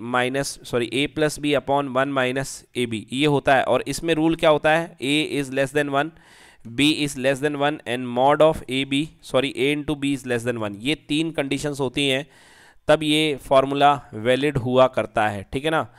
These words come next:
तब ये फॉर्मूला वैलिड हुआ करता है, जो कि बहुत इंपॉर्टेंट है यहाँ पे। तो देखिए यहाँ पे अपने पास में सिक्स एक्स स्क्वायर बन रहा है और रूल क्या होता है, six x square is less than one, that is equal to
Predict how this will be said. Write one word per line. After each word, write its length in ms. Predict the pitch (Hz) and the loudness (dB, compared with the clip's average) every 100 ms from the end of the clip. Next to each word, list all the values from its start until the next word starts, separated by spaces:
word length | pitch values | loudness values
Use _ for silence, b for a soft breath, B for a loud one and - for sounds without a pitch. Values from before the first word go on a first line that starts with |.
| b b b b | b b b b
तब 140 | 131 139 | -2 -2
ये 60 | |
फॉर्मूला 400 | 151 139 131 135 | 0 2 2 2
वैलिड 300 | 143 123 139 | 2 2 2
हुआ 140 | 135 127 | 4 4
करता 240 | 123 131 | 2 -2
है, 60 | 135 | -2
जो 100 | 127 | -2
कि 100 | 135 | -6
बहुत 300 | 110 127 147 | -2 0 0
इंपॉर्टेंट 440 | 143 123 123 139 | 0 2 2 2
है 60 | 131 | 0
यहाँ 140 | 123 - | 0 -4
पे। 180 | 139 123 | -10 -8
तो 80 | 139 | -4
देखिए 260 | 131 131 156 | -4 -2 -2
यहाँ 300 | 139 143 - | 0 0 0
पे 100 | 156 | -2
अपने 180 | 143 147 | -2 0
पास 280 | 147 139 | 0 0
में 120 | 156 143 | -2 -8
सिक्स 360 | - 170 - | -4 -4 -2
एक्स 180 | 156 - | -6 -6
स्क्वायर 340 | 131 - 135 | -6 2 2
बन 140 | 131 123 | 4 2
रहा 180 | 120 120 | 2 2
है 120 | 123 B B B B | -2 B B B B
और 120 | 127 135 | 2 4
रूल 200 | 147 165 | 4 4
क्या 140 | 165 | 6
होता 200 | 143 156 | 6 6
है, 60 | 156 | 2
six 300 | - - 165 | 0 -4 -4
x 160 | - | -4
square 320 | 156 - 131 | -6 2 4
is 160 | 135 131 | 4 0
less 200 | 127 120 | -2 0
than 80 | 139 | -2
one, 180 | 139 147 | -2 0
that 180 | 127 127 | 0 0
is 100 | 135 | -2
equal 220 | 139 | -2
to 60 | 139 | 0